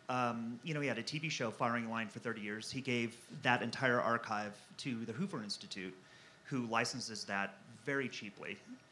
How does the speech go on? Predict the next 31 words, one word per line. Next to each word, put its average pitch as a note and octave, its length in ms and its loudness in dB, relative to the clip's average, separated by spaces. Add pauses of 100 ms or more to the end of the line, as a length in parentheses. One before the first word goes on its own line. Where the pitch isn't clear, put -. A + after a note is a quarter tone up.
And A2+ 220 -6
that A#2 160 -2
was A#2 120 -2
also A2 460 -2
kind G#2 120 -8
of F#2+ 80 -6
a F#2+ 40 -4
bonus. F#2+ 500 -8 (520)
Um, A2+ 560 2 (360)
Chris - 260 0
Buckley, A#2+ 640 -2 (100)
his B2 120 -6
son, G#2+ 600 -2 (440)
wouldn't D3 240 0
do A#2+ 120 0
an G#2+ 80 -2
interview G2 340 -4 (300)
for F#2+ 160 0
our F#2+ 300 2 (200)
documentary. F#2+ 440 -6
We F#2 80 -12
tried G#2 300 -2
three A#2 260 -6
times. G2+ 560 -6 (300)
We C#3 80 2
interviewed B2+ 300 2
two - 180 0
of A2+ 100 -2
Bill's A2+ 200 0
brothers. G2+ 560 0 (500)
Um, G#2+ 440 2